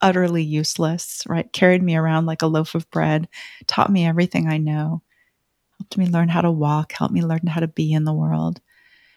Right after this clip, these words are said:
And now it's my turn to help them. And now it's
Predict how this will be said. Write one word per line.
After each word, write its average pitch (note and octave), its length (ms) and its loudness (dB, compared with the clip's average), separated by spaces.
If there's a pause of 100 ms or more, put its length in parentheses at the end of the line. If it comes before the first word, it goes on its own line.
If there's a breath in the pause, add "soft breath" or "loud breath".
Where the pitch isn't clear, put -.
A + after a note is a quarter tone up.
(120)
And E3+ 160 4
now F3+ 220 6
it's A3+ 200 0
my F3+ 220 -2
turn D#3+ 560 -4 (720)
to F#3+ 80 -6
help - 320 -2
them. - 420 0
And F3+ 80 0
now F3 200 2
it's - 400 -10